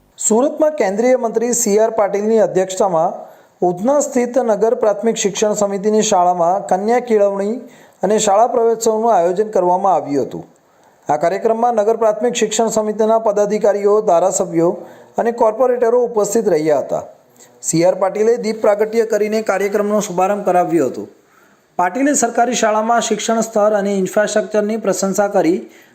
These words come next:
કહ્યું હતું કે બાળકોને અબ્દુલ કલામ બનાવવાનો સંકલ્પ કરો. શિક્ષકો બાળકોને ઠપકો આપે તો વાલીઓએ લડવા ન જવું જોઈએ. સી આર પાટીલે જણાવ્યું હતું કે વડાપ્રધાને નાનામાં નાના ગામ સુધી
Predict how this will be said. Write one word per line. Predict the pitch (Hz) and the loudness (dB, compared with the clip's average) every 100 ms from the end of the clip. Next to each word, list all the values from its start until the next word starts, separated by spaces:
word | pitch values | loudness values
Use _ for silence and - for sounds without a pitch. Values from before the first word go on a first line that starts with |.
| - | -2
કહ્યું | 202 233 277 | 0 2 0
હતું | 262 254 | -2 -2
કે | 262 269 214 | 2 2 2
બાળકોને | 277 208 208 240 240 | 0 0 0 0 0
અબ્દુલ | 190 170 220 | 0 0 0
કલામ | 220 208 202 208 202 | 2 2 2 2 0
બનાવવાનો | 180 185 190 196 | 0 2 0 0
સંકલ્પ | 190 180 175 196 202 | -2 -4 -2 -2 -2
કરો. | 196 208 107 - - _ _ _ _ | -2 -2 -2 -6 -20 _ _ _ _
શિક્ષકો | - 190 226 226 247 | -4 -2 0 0 0
બાળકોને | 220 202 220 226 233 | 2 2 0 0 -2
ઠપકો | 196 196 262 | -4 -4 0
આપે | 220 196 220 226 | 0 0 0 0
તો | 233 | 2
વાલીઓએ | 208 185 220 226 220 233 | 2 0 0 0 0 2
લડવા | 185 196 233 | 2 2 2
ન | 226 190 | 0 0
જવું | 170 151 | 0 0
જોઈએ. | 131 110 95 - _ _ - - - | -2 -4 -6 -12 _ _ -20 -20 -6
સી | 185 190 | 0 0
આર | 196 | 0
પાટીલે | 190 214 233 | -2 0 0
જણાવ્યું | 208 208 220 240 220 | 2 0 0 0 0
હતું | 233 | -2
કે | 226 254 | 0 2
વડાપ્રધાને | 247 196 202 208 214 220 240 | 4 2 2 0 0 0 0
નાનામાં | 190 170 214 226 214 | -2 0 0 0 0
નાના | 208 220 | 2 2
ગામ | 180 170 190 | 2 0 -2
સુધી | 185 156 160 | -4 0 0